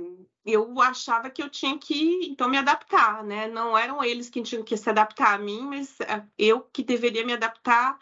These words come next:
à cultura francesa. Mas eu acho que, hum, é, a, a cultura francesa não é tão diferente da brasileira. Não diria assim que,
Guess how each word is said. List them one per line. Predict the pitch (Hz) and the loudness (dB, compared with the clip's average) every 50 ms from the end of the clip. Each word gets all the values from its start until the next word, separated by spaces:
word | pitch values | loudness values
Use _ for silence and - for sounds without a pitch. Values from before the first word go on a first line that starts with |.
| - - - - - - - | -14 -20 -20 -18 -18 -6 -2
à | - - - | 0 0 0
cultura | - 254 - - 269 254 262 | 0 -6 -10 -8 -6 -6 -6
francesa. | 262 - 285 302 285 - 240 202 190 190 202 202 _ - - - - - - - - - | -6 -8 -8 -10 -8 -6 -4 -4 -4 -6 -8 -16 _ -20 -20 -20 -20 -18 -18 -20 -12 -4
Mas | - 254 302 302 | 0 0 0 0
eu | 339 359 349 277 | 0 -4 -2 -2
acho | 269 285 320 359 403 403 392 - - 262 | -2 -2 -2 -2 -4 -6 -8 -12 -16 -16
que, | - - - 240 226 226 214 | -16 -10 -8 -6 -6 -4 -4
hum, | 214 202 202 190 190 185 - - _ _ | -4 -4 -4 -4 -6 -8 -10 -12 _ _
é, | 196 196 190 190 185 185 185 - | -2 0 0 0 -2 -2 -2 0
a, | 202 214 220 220 - _ _ _ _ - 127 - _ _ _ _ _ _ - | 2 2 0 0 -4 _ _ _ _ -20 -20 -20 _ _ _ _ _ _ -6
a | 208 208 | -4 -4
cultura | 202 220 220 - 247 262 285 | -2 -4 -4 -4 -4 -4 -4
francesa | 294 - 269 240 226 214 - - - 233 226 233 262 285 285 285 277 240 226 | -4 -4 -4 -6 -6 -6 -8 -8 -4 -4 -2 0 0 -2 -2 -4 -4 -4 -2
não | 226 220 | 0 0
é | 233 262 | 0 0
tão | 262 - - 214 214 220 220 | -2 2 4 4 4 4 2
diferente | 214 - - 254 233 202 196 196 202 202 | -2 -4 -4 -2 -2 0 0 -2 -4 -4
da | - 202 196 | -6 -4 -2
brasileira. | 208 202 208 208 220 226 214 196 190 185 185 185 185 | 0 0 0 0 -2 -2 0 0 2 2 0 -2 -2
Não | 190 190 196 | -2 -2 -4
diria | 196 190 196 196 190 220 226 | 0 0 0 0 2 2 0
assim | 220 - - 233 226 240 | 0 0 0 0 0 0
que, | 233 - 220 208 202 196 190 196 196 | 0 0 2 2 4 2 2 -2 -4